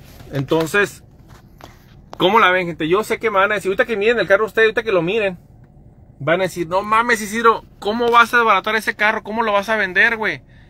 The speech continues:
Es un carro hecho". Ya sé, ya sé todo lo que me van a decir. Pero ustedes no saben lo que significa el infierno para mí. Entonces, yo quiero que el infierno, con ese motor, yo ca-, ya ni nitro ocuparía. Jugaría casi a puro motor.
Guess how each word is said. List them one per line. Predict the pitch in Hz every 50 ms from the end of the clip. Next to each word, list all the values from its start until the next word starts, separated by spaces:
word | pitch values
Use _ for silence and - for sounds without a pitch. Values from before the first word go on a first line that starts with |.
| - -
Es | 165 -
un | 208 180
carro | 214 208 208 202 196 202
hecho". | 220 233 220 - 208 156 127 - - _ - - - - - - - - - - - -
Ya | 131 139 180 190 208 208
sé, | - - 190 190 202 202
ya | 196 196 190
sé | - 208 196
todo | - 208
lo | 196 180
que | - 165
me | 165
van | 175 190
a | 185
decir. | 170 147 - 185 190 185 156 - - - - - - - - - - - - - - - - - - -
Pero | 165 160 156
ustedes | 147 - 180 185
no | 190 196 180
saben | 190 190 202 196
lo | 185
que | 160
significa | 151 156 143 139 143 156 - 190
el | 175
infierno | 151 131 135 156 156 180 180
para | - 165 147 131
mí. | 135 156 180 175 143 - - - - - - - - - - - -
Entonces, | 135 131 123 147 147 143 - 180 180 170 - - - - -
yo | 135 127 151 160
quiero | 156 185 190 185
que | 185
el | 170 147
infierno, | 139 131 156 160 165 175 180 185 185 185 - - - - - - - - - - - - - - -
con | 156 160 165
ese | 180 - 226 220
motor, | 208 185 151 - 196 208 202 185
yo | 185 185 175
ca-, | - 196 180 165
ya | 160 156
ni | 165 175 185 180
nitro | 175 170 175 - 190 175
ocuparía. | 160 151 127 139 123 135 165 185 180 143
Jugaría | 123 - 147 143 139 131 143 151
casi | 165 170 147 180
a | 156 -
puro | 165 170 170
motor. | 160 135 123 - 151 160 -